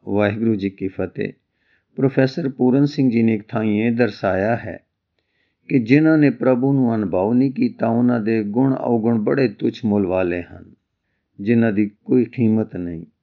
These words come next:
ਤੇ ਦੂਸਰੀ ਗੱਲ ਇਹ ਦਰਸਾਈ ਹੈ ਕਿ ਜੇ ਧਰਮ ਅਸਥਾਨਾਂ ਵਿੱਚ ਜਾ ਕੇ ਵੀ ਅਸੀਂ ਵਾਸ਼ਨਾਗ੍ਰਸਤ ਹਾਂ,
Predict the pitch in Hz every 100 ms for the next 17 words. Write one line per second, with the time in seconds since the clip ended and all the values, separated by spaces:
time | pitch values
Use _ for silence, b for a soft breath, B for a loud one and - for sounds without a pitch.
0 | _ _ _ _ _ - 120 104 127 123
1 | 139 127 120 117 123 139 131 120 - 104
2 | 101 101 101 87 - _ _ _ _ _
3 | _ 131 110 120 131 - 98 98 135 131
4 | 127 - - 117 127 135 131 101 104 107
5 | 123 127 139 117 104 101 - _ _ _
6 | _ _ _ 147 139 - 120 110 - _
7 | _ _ _ _ _ 113 101 107 117 -
8 | 131 120 101 110 143 147 - 110 95